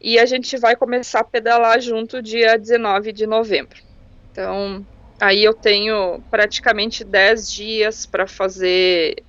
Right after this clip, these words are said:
se eu não me engano, são trezentos e cinquenta quilômetros, é muito tranquilo, assim, é, eu já tô saindo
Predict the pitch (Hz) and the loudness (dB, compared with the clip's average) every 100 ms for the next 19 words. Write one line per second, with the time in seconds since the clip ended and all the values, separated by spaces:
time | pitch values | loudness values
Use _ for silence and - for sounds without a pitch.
0 | _ - - 196 190 196 175 170 196 - | _ -14 -4 -4 -4 -6 -4 -4 -4 -6
1 | 185 185 180 180 185 - 196 185 190 - | -4 0 0 0 -6 -8 -2 -2 -2 -4
2 | 175 170 180 185 - 180 185 185 - - | 2 4 4 -2 -6 -4 -2 -4 -4 0
3 | 190 196 214 196 165 - - 151 160 156 | 0 4 4 4 2 -4 -10 -10 -8 -10
4 | 190 - - - - - - 180 180 180 | -10 -18 -20 -20 -20 -20 -8 -2 0 2
5 | 190 208 190 202 220 202 | 2 2 0 0 -2 -2